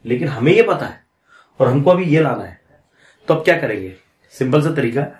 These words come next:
यहां आपके पास में दो relation, कौन सा वाला? पहला वाला है, that is एएल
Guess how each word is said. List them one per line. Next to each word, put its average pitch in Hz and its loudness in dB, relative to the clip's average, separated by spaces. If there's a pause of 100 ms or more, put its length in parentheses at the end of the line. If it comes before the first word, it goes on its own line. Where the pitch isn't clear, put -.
(400)
यहां 160 4
आपके 196 -6
पास 175 -2
में 170 0
दो 160 4
relation, 123 0
कौन 151 4
सा 170 4
वाला? 165 0 (460)
पहला 156 4
वाला 143 0
है, - -8 (380)
that 127 -2
is 147 -2 (800)
एएल 147 -2